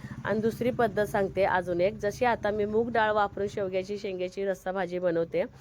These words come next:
तसंच हरभऱ्याची डाळ ना शिज-, अ, शिजवून घ्यायची शेवग्याच्या, शेवग्याबरोबर आणि मिक्सरला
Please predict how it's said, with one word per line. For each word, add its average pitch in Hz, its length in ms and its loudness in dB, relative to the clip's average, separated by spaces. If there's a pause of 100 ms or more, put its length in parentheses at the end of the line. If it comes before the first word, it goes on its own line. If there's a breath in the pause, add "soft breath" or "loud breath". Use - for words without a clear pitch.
(340 loud breath)
तसंच 233 300 0
हरभऱ्याची 214 560 0
डाळ 196 300 2
ना 180 200 0
शिज-, 202 300 -4
अ, 196 280 4
शिजवून 233 380 -2
घ्यायची 226 400 0
शेवग्याच्या, 185 580 0
शेवग्याबरोबर 185 680 0 (460 loud breath)
आणि 202 160 0
मिक्सरला 220 420 -2